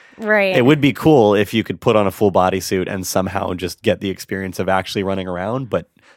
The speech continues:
Speaker 2: V R's not there yet.
Speaker 1: Yeah.
Speaker 2: So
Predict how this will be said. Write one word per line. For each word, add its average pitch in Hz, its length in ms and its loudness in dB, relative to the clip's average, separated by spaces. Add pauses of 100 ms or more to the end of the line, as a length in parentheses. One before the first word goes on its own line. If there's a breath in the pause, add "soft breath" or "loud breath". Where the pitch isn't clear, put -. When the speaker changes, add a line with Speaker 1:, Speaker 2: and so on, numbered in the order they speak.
(120)
Speaker 2:
V 101 160 -2
R's 92 200 -2
not 87 240 -6
there 92 240 -4
yet. 110 400 -8
Speaker 1:
Yeah. 175 440 -8 (180)
Speaker 2:
So - 580 -2